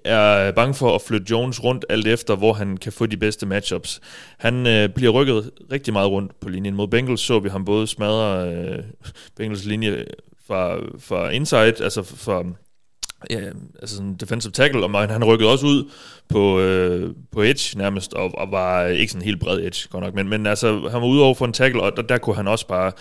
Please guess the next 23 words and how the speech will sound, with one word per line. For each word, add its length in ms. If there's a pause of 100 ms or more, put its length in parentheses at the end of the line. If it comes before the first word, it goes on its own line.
(200)
skabe 320
ravage. 360
Så 260 (380)
han 140
kommer 200
til, 280
tror 220
jeg, 120
og 260
jeg 140
tror, 240
Steve 280
Spagnuolo 400
rigtig 220
gerne 120
vil 80
have 120
ham 180
fokuseret 460
på 80
de 140
her 120
guards, 560